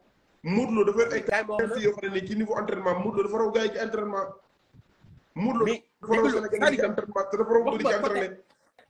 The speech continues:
Speaker 1: Man gis
Speaker 2: wax
Speaker 1: naa
Speaker 2: ma
Speaker 1: ne
Speaker 2: côté
Speaker 1: Boy
Speaker 2: entraînement.
Speaker 1: Niang, Boy Niang bi mu dalee entraîné contre Modou Lo, lu mat quatre mois ngi nii wala jàpp cinq mois yoo xam ne Boy Niang teggiwul tànkam.
Speaker 2: Merci.
Speaker 1: Boy Niang mu ngi liggéey te gis naa ko mu yor masse muscle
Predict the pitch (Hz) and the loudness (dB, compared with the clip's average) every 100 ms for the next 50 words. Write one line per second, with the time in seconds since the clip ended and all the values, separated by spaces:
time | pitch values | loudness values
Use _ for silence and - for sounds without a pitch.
0 | - 202 220 269 240 269 240 202 170 247 | -2 2 2 2 2 4 4 2 2 2
1 | 254 233 208 214 - 156 233 240 226 196 | 4 2 2 2 -2 2 4 4 0 -4
2 | 214 - - 165 226 208 233 233 226 220 | -4 -8 -12 -6 -4 0 4 4 0 -6
3 | 202 190 208 - 190 190 190 165 139 185 | -2 -2 -2 -6 -4 -4 -4 -4 -4 -4
4 | - _ _ _ _ _ _ _ _ _ | -10 _ _ _ _ _ _ _ _ _
5 | _ _ _ _ 131 190 226 214 - _ | _ _ _ _ -4 0 2 0 -2 _
6 | _ - - 254 - 226 233 214 208 196 | _ -18 0 0 2 2 4 2 0 -2
7 | 196 190 190 202 - - 220 214 190 185 | -2 0 2 2 0 -4 -4 -2 -2 2
8 | 180 175 170 156 180 170 165 202 196 180 | 2 2 -2 -2 -2 -2 -4 -4 -4 -6
9 | 160 165 139 101 - - _ _ - - | -4 -4 -4 -6 -12 -18 _ _ -20 -20
10 | _ _ - 139 170 - 135 185 - _ | _ _ -16 -8 -8 -8 -2 0 0 _
11 | _ 233 240 226 202 202 214 208 190 190 | _ -2 -2 -2 -2 -2 -2 -2 -2 -4
12 | 208 208 196 175 226 214 214 208 190 190 | -2 -2 -2 -8 -8 -2 -2 0 -2 0
13 | 190 185 180 185 190 - - 180 - 185 | 2 2 0 0 0 -2 -6 -16 -18 -18